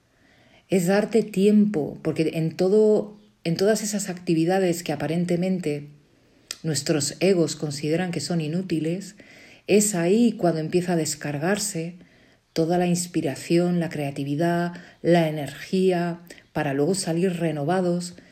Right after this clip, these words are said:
y hacer cosas cuando toque hacerlas. Pero en estos momentos lo que toca es regresar a tu centro, estar en ese centro. No hay nada, absolutamente nada más importante que hacer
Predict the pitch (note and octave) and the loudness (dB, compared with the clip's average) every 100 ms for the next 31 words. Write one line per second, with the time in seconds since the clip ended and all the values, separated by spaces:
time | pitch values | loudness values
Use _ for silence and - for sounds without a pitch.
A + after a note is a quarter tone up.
0 | _ - D3+ C#3+ E3+ F3 F3 F3 E3+ E3+ | _ -6 -6 -2 -2 0 -2 -2 -6 -8
1 | - - F#3 E3 E3 D3+ D3 G3 G3+ D#3 | -6 4 6 6 2 -2 -2 -4 -2 -4
2 | C#3 - _ _ - C#3+ - E3+ E3 D3 | -6 -12 _ _ -12 -8 -2 -2 -2 -8
3 | - - - _ _ _ - D#3 E3 F3+ | -14 -18 -20 _ _ _ 0 2 0 0
4 | A3 G#3+ G3+ A3 G#3 F#3+ A3+ - E3 D#3 | 2 4 4 2 2 -2 -4 -4 -2 -2
5 | C#3+ G#3 F#3+ F#3 F3+ - - _ - - | 0 -2 -2 -6 -10 -20 -20 _ -6 2
6 | G3+ - - D#3+ E3+ D3 D3 - E3+ G3 | 2 2 -6 -2 -2 0 -4 -4 -2 -2
7 | G3 E3 F3+ F#3+ C#3+ C#3+ - _ _ _ | -2 -4 -4 -4 -8 -10 -18 _ _ _
8 | _ - C#3+ - - G3 G3+ - D#3+ E3 | _ -6 -4 -2 0 0 -2 -4 -4 -2
9 | F3 F3 - E3 E3 C#3+ C#3+ _ _ _ | -4 -4 -2 -4 -4 -10 -12 _ _ _
10 | _ _ _ _ _ - E3+ F#3+ F#3 F#3 | _ _ _ _ _ 0 4 4 2 2
11 | G#3 A3+ C4+ D4+ - _ D#3+ - E3+ F3 | 2 2 -2 -6 -14 _ -8 -2 0 0
12 | E3 D3+ D3+ D3+ E3+ G3+ G#3+ F3 - D#3 | -2 -2 -2 -2 -2 -2 -2 -4 -6 -8
13 | D3 D3 E3 E3 F3 D3+ - D3+ | -6 -6 -4 -4 -4 -6 -8 -10